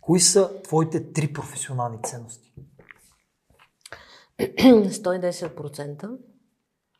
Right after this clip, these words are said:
Speaker 2: А, да дадеш, да е поне десет процента отгоре, а, винаги да търсиш третата алтернатива, тоест не моето, твоето по средата компромис, а някакво творческо решение.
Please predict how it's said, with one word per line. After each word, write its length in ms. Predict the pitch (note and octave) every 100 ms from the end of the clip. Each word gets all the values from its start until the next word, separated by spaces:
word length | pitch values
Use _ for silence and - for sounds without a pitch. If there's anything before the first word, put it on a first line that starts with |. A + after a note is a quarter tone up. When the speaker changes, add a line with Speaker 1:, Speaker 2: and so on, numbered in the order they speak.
| _ _ - - _ _ _ G3
Speaker 2:
А, 180 | - C3
да 140 | D3+
дадеш, 680 | D3+ D3 D#3+ D#3 - - - _ -
да 140 | D#3
е 140 | D3+
поне 240 | D3+ E3 F3+
десет 260 | D#3 D#3 -
процента 480 | B2+ - C3 C3
отгоре, 540 | C3 C3 C#3+ E3 A3 C4+ - _ _ _ _ _
а, 320 | E3+ D#3+ D#3+
винаги 360 | D#3 F#3+ G3 F3+
да 160 | -
търсиш 460 | - E3+ - D#3+ -
третата 440 | E3 E3+ D#3+ -
алтернатива, 880 | D3 C#3+ C#3 C3+ C3 C3 B2+ C3+ E3+ G3 _
тоест 400 | D3+ D3+ C#3+ -
не 260 | D3 D3 D3 - - _ _ _ _ -
моето, 340 | C#3+ D3 C3+ C#3
твоето 420 | - C#3 C3+ C3+
по 100 | C3+
средата 460 | C#3 C3+ C3+ C3+
компромис, 560 | C3 - C3+ D#3 E3+ E3
а 40 |
някакво 260 | D3+ D3 D3
творческо 580 | - C3+ C3+ - - C3
решение. 580 | C3 - G3 A#3 B3+